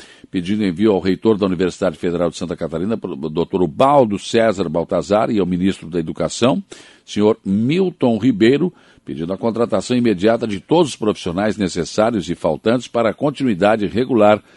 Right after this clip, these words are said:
do funcionamento do curso de medicina no campus da Universidade Federal de Santa Catarina. Esses projetos e requerimentos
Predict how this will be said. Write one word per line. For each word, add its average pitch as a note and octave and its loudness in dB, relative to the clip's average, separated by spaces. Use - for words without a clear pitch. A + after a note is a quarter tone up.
do F#2 -2
funcionamento B2+ 2
do C3+ -2
curso B2+ 0
de A#2+ -2
medicina C3 4
no C3+ 0
campus - 0
da B2 2
Universidade A2+ 0
Federal G#2+ 2
de F#2+ -2
Santa F2 -2
Catarina. E2+ -4
Esses F2 -10
projetos E2 -4
e E2 -6
requerimentos A2 0